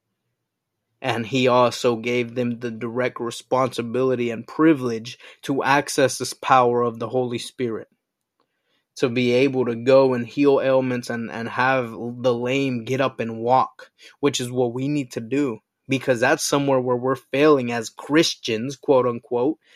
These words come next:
I don't like saying that, because in reality, Christianity has gotten so weak, extremely weak. Back in the day, whenever the disciples were going hard, they were over here dying for it.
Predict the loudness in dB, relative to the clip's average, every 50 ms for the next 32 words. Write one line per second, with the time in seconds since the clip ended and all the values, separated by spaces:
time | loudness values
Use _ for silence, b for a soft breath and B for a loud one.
0 | b b b 0 2 2 2 2 2 0 0 0 -2 -4 -4 -2 -2 0 0 0
1 | -2 -2 -2 -4 -6 -4 -2 -2 -2 -2 -4 -8 -12 _ _ -4 -2 -2 -2 -2
2 | 2 4 4 4 4 2 -2 -6 -6 -2 -2 -2 -2 -2 -6 -6 -2 0 0 0
3 | 0 -2 -4 -6 -8 -10 -12 b b b b b -2 -2 0 2 0 0 0 -2
4 | -8 -12 -2 2 4 4 4 4 0 -4 -4 -4 -8 _ _ _ _ _ _ _
5 | _ _ _ _ _ _ _ _ _ _ _ _ _ _ _ _ _ _ -10 -10
6 | -10 -10 -12 -12 -12 -6 -2 0 0 2 2 2 0 0 0 -2 -2 -2 -4 -4
7 | -6 -10 _ _ _ _ _ _ _ _ _ _ _ _ _ _ _ _ _ _
8 | _ _ _ _ _ _ _ _ -2 2 2 2 4 4 2 0 0 0 2 6
9 | 8 10 10 10 8 6 4 2 2 0 0 -2 -2 -4 -4 -6 -2 2 2 2
10 | 2 2 0 -2 -2 -2 -4 2 6 6 8 8 6 4 4 4 6 6 6 6
11 | 6 6 4 6 8 6 6 6 4 0 -2 -2 -2 -2 -2 -2 0 2 4 6
12 | 6 6 4 2 -2 -6 -8 -8 -6 -6 -6 -8 -10